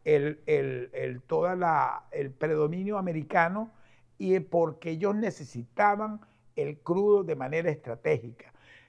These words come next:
Ya en menos de dos meses, Estados Unidos no solamente aseguró que le, eh, tener en su, en su, en sus tanques,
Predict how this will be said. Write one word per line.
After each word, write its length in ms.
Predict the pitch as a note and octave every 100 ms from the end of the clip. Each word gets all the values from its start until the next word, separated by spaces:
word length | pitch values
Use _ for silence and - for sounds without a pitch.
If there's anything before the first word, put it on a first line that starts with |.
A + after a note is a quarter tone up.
| -
Ya 440 | C3+ G#3 A3+ B3+
en 240 | G3+ D#3+ F3
menos 300 | B3 C#4 A3+
de 60 |
dos 200 | G#3+ A3+
meses, 380 | G3 A3+ - D3
Estados 380 | C3 G3 G#3+ -
Unidos 360 | G#3+ G#3 D3 - - - -
no 240 | D3 G#3+
solamente 720 | G3+ - A3+ A#3 A3 G#3+ G#3
aseguró 680 | F3+ - C#3+ C#3+ D#3+ F#3+ - - _
que 120 | D#3
le, 200 | D3+ D3+ -
eh, 140 | D3+
tener 380 | D3 C#3 D3+ F3+
en 100 | G3
su, 340 | - D3+ D3 -
en 180 | C#3 B2+
su, 340 | - C#3+ C3
en 140 | - A#2+
sus 380 | - C#3 A#2+ -
tanques, 600 | A3 G3 C3+ A#2+ G2+